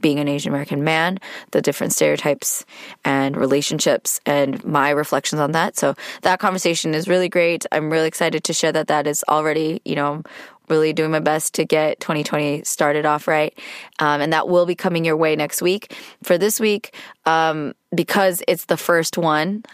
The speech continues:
<laughs> first of all, it's the first, first of all episode for twenty twenty, I thought it was more fitting to, um, begin the decade, the year, um, this new chapter of mine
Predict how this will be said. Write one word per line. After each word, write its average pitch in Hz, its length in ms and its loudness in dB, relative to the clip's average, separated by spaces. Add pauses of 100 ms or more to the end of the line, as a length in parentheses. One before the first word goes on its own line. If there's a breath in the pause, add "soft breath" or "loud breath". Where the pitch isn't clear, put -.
(140)
<laughs> - 300 -10
first 190 260 0
of 247 80 0
all, 202 280 -2 (400 loud breath)
it's 180 160 -2
the 202 140 2
first, 220 380 0
first 170 280 2
of 170 80 0
all 160 320 4
episode 160 440 0
for 156 340 2
twenty 156 280 -2
twenty, 151 500 -2
I 151 140 -2 (160)
thought 147 240 2
it 147 60 2
was 147 220 -2
more 151 160 0
fitting 196 460 0
to, 165 500 2 (1080 loud breath)
um, 151 360 0
begin 185 840 0 (640)
the 175 180 2
decade, 196 500 2
the 165 100 2
year, 170 540 2 (1160 loud breath)
um, 156 420 2
this 160 160 0
new 170 140 0
chapter 165 340 0
of 170 80 0
mine 175 400 0